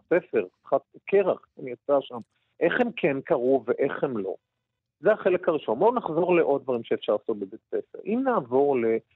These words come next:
ל-project based learning, לפרויקטים מחקריים שבהם קוראים,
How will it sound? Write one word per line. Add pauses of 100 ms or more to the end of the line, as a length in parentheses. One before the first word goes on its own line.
(320)
ל-project
based
learning,
לפרויקטים (140)
מחקריים
שבהם
קוראים,